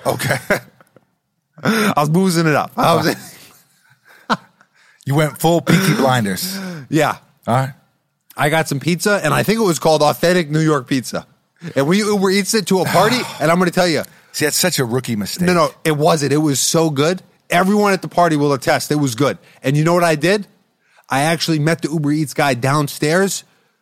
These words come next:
Speaker 2: so that I could get as much pizza as I wanted before, <laughs> before I brought it to the party.
Speaker 1: So you're a greedy bastard on top of it all.
Speaker 2: You know what?
Speaker 1: All is
Speaker 2: That,
Speaker 1: fair
Speaker 2: that
Speaker 1: in love, war,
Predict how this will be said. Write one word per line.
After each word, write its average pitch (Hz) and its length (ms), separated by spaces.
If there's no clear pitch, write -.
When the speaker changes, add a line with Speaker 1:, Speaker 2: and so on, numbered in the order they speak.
Speaker 2:
so 151 220
that 147 100
I 156 140
could 147 180
get 147 240
as 143 100
much 165 200
pizza 156 240
as 147 40
I 147 120
wanted 147 360
before, 127 260
<laughs> - 80
before 185 320
I 170 80
brought 156 320
it - 40
to 160 80
the 135 80
party. 120 320
Speaker 1:
So 165 140
you're 143 220
a 127 40
greedy 180 320
bastard 127 500
on 104 120
top 120 240
of 92 100
it 87 80
all. 78 240
Speaker 2:
You 170 120
know 170 140
what? 170 320
Speaker 1:
All 147 280
is 156 60
Speaker 2:
That, 165 100
Speaker 1:
fair 156 340
Speaker 2:
that - 80
Speaker 1:
in 123 80
love, 131 340
war, 139 500